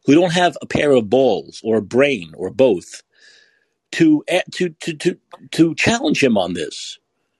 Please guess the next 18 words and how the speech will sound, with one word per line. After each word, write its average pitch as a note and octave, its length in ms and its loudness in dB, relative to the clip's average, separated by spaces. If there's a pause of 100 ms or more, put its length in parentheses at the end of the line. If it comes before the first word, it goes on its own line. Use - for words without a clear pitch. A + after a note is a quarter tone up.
(120)
I F3+ 40 0
mean, G3+ 160 4
it's G3 80 -2
so A3+ 180 2
easy G#3 320 0
to F3 80 4
challenge G3+ 460 -4
him A#2+ 120 -2
on F#2+ 140 -6
this E2+ 220 -12
'cause B2 180 0
he's C#3 140 0
so F3 120 4
blatantly C#3+ 720 2
lying. C3+ 500 0 (840)
He's C3 140 -4
so F#3+ 120 2
blatantly D3 640 2